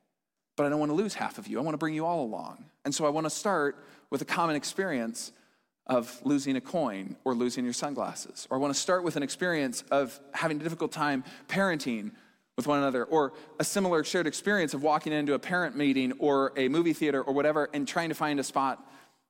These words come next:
to sit. And then you understand, "Oh my gosh, Jesus did that too." Why did Jesus do that? Well, because Jesus cares.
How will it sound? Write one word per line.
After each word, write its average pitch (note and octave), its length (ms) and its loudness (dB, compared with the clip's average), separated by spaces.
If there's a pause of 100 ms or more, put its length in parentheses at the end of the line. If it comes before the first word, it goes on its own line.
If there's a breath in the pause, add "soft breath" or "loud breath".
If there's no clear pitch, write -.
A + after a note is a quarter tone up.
to A#2+ 100 -6
sit. - 500 -4 (580)
And C#3+ 120 2
then F3 80 2
you F3 80 2
understand, D#3+ 480 0
"Oh E3 40 -2
my E3 120 0
gosh, E3 260 -4
Jesus E3 420 -6
did D#3 280 -2
that C#3+ 160 2
too." F3 160 0
Why F#3+ 220 -2
did A3+ 120 -6
Jesus G3+ 260 -2
do A#3 140 -4
that? F3+ 160 0
Well, F#3 80 -2
because G3 320 -4
Jesus G3 480 -6 (320)
cares. G#2+ 560 -8